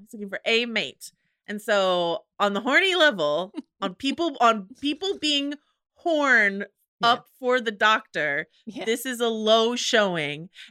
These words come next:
Speaker 1: And I love what my favorite running bits
Speaker 2: <laughs>
Speaker 1: of this season is all the time that people, like, assume that the doctor and Donna are together, and they're
Speaker 2: Yeah.
Speaker 1: always like, "No, we're not a,
Speaker 2: We're not
Speaker 1: we're
Speaker 2: a
Speaker 1: not
Speaker 2: couple.
Speaker 1: a, we're
Speaker 2: Yeah.
Speaker 1: not a couple." It's not, that's not what we are.
Speaker 2: Wonderful.
Speaker 1: Um,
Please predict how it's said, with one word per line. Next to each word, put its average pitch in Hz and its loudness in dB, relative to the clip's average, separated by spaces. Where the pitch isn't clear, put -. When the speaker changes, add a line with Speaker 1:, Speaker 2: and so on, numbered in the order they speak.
Speaker 1:
And 233 2
I 220 4
love 233 4
what 233 -6
my 214 2
favorite 220 -4
running 180 -2
bits - -6
Speaker 2:
<laughs> - -18
Speaker 1:
of 202 2
this 185 -6
season 160 -4
is 214 -6
all 214 6
the 202 2
time 196 0
that 175 -4
people, 170 -6
like, 156 -2
assume 165 -6
that 160 -2
the 185 -18
doctor 160 0
and 160 -2
Donna 156 -2
are 151 -4
together, 156 -2
and 147 -6
they're 151 -6
Speaker 2:
Yeah. 151 -4
Speaker 1:
always 151 -8
like, 160 -6
"No, 180 -2
we're 185 2
not 190 4
a, 139 -2
Speaker 2:
We're 160 -20
not 233 -12
Speaker 1:
we're 208 -4
Speaker 2:
a - -2
Speaker 1:
not 151 2
Speaker 2:
couple. 107 -6
Speaker 1:
a, 180 -14
we're 226 4
Speaker 2:
Yeah. 180 2
Speaker 1:
not 120 -4
a - -10
couple." - -16
It's 196 -20
not, 143 -10
that's 180 -18
not - -12
what 165 -12
we 165 -8
are. 185 -4
Speaker 2:
Wonderful. 202 -12
Speaker 1:
Um, 240 2